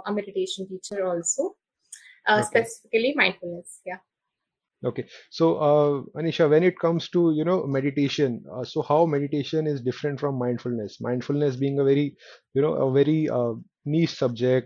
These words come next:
Speaker 2: a very less number of people understand about this mindfulness. So can you give us some, like, how we can differentiate mindfulness and meditation?
Speaker 1: Yeah, so,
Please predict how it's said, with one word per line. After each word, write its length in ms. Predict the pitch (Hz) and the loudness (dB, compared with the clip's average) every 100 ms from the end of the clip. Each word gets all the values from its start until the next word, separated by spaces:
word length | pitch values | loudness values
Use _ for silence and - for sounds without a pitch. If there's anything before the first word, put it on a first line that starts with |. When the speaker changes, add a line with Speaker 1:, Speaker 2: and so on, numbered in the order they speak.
| - | -2
Speaker 2:
a 100 | 120 | -2
very 380 | 135 143 131 110 | 0 2 0 -2
less 340 | 131 - - | -4 -4 -4
number 160 | 131 123 | -2 0
of 80 | 123 - | -2 -2
people 260 | 110 123 107 | -2 -2 -2
understand 440 | 107 - 120 117 | -2 -4 -4 -4
about 280 | 110 107 101 | -4 -6 -4
this 120 | 104 - 98 | -8 -8 -8
mindfulness. 540 | 95 92 98 92 117 | -8 -8 -10 -10 -14
So 220 | - 143 | -12 -12
can 280 | 139 - 139 | -10 -6 0
you 180 | 143 135 - - - - - 117 | 2 0 -6 -20 -20 -20 -10 0
give 140 | 135 | 2
us 120 | 147 131 - | 4 2 -2
some, 160 | 135 131 | -2 0
like, 140 | 131 - - | 0 -2 -2
how 220 | 127 135 135 | 2 4 4
we 80 | 131 | 0
can 120 | 131 | 0
differentiate 460 | 113 127 113 127 120 | -2 -4 -2 -4 -2
mindfulness 600 | 113 110 113 123 120 117 | -4 -4 -4 -4 -2 -4
and 160 | 120 113 | -4 -6
meditation? 520 | 113 110 110 - 165 185 _ _ _ _ _ - | -8 -8 -10 -10 -14 -14 _ _ _ _ _ -6
Speaker 1:
Yeah, 120 | 220 208 | -4 -4
so, 440 | - 254 262 269 | 0 6 8 8